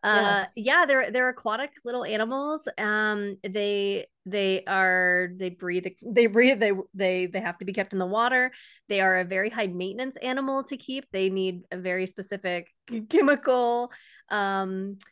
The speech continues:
Speaker 1: chemicals in their tank. They have to be kept at a very low temperature. And, uh, yeah, it's, uh, <laughs> it's a wild animal to have. <laughs>
Speaker 2: That is fascinating. And what made you get this animal?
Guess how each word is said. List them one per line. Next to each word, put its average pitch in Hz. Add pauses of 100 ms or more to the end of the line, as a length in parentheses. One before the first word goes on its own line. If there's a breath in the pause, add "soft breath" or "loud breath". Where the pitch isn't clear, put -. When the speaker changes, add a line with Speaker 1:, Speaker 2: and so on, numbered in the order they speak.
Speaker 1:
chemicals 226
in 175
their 170
tank. 247
They 185
have 180
to 180
be 175
kept 180
at 175
a 165
very 165
low 160
temperature. 220 (400 soft breath)
And, 185 (240)
uh, 180
yeah, 208
it's, -
uh, 175
<laughs> -
it's 392
a 339
wild 247
animal 214
to 233
have. 185
<laughs> -
Speaker 2:
That 247
is 220 (220)
fascinating. 185
And 214
what 240
made 220
you 185
get 247
this 208
animal? 170